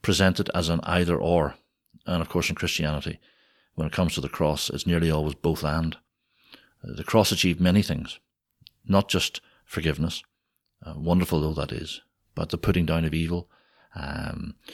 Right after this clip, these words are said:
the, it's the basis of our sanctification and our great journey to becoming sons and daughters of the Most High. And so we have to understand that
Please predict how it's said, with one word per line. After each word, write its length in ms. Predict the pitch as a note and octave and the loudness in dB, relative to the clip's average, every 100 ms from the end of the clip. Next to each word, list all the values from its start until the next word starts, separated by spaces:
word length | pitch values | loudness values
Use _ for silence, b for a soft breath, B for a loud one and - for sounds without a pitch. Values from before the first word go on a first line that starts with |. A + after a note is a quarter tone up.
| B B - | B B -8
the, 360 | C2+ D#2 D2+ D2 | -6 -6 -6 -4
it's 240 | D#2 - | -4 -2
the 60 | D#2+ | -2
basis 440 | C#2+ D#2+ - D#2+ | 0 2 2 0
of 120 | D#2+ D2 | -2 -4
our 180 | - | -4
sanctification 840 | D#2+ E2+ D#2 - - F2 - - D#2+ | 0 0 -2 -6 -2 0 2 2 0
and 180 | D2+ D#2 | -2 -4
our 200 | D2+ D#2 | -6 -4
great 320 | E2+ D#2 - | -4 -4 -4
journey 340 | E2 D#2 D#2 | 0 0 -2
to 100 | - | -6
becoming 360 | - - D#2 D2+ | -8 -4 -4 -2
sons 260 | - D#2+ | -2 -2
and 100 | D2+ | -2
daughters 320 | D2 D#2 D2+ - | -4 -4 -4 -6
of 60 | |
the 80 | - | -6
Most 240 | D#2 D2+ | -8 -8
High. 240 | - - F2+ b b b b b b b b b b | -8 -8 -10 b b b b b b b b b b
And 160 | - F2+ | -2 2
so 220 | A2 G2 | 6 6
we 220 | E2+ F#2 | 6 2
have 200 | F2+ A2+ | 4 2
to 120 | - F2 | 2 0
understand 640 | F2 E2+ F2 E2 D#2+ - - F#2+ | 0 0 0 0 -2 -6 -8 -6
that 300 | E2+ - | -6 -8